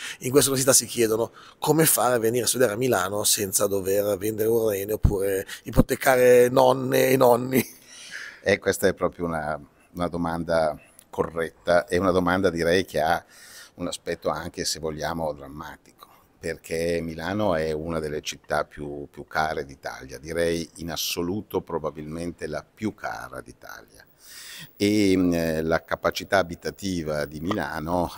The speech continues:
Speaker 2: è piuttosto, è piuttosto scarsa. Eh, noi abbiamo, non riusciamo a coprire con le nostre residenze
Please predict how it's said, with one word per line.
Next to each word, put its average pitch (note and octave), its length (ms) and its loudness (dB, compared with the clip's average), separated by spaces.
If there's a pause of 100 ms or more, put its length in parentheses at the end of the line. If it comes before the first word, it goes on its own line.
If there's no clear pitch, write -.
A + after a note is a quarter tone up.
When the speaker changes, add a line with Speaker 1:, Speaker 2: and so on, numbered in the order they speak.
Speaker 2:
è D2 160 -10
piuttosto, D#2+ 920 -6
è - 80 -18
piuttosto - 460 -18
scarsa. - 600 -8 (600)
Eh, F2 200 2
noi A2+ 260 6
abbiamo, E2+ 840 2 (220)
non E2 120 2
riusciamo G2+ 320 2
a F#2 60 2
coprire F#2 720 -2
con D#2 100 -10
le D2+ 60 -8
nostre E2+ 340 -6
residenze F2 960 -4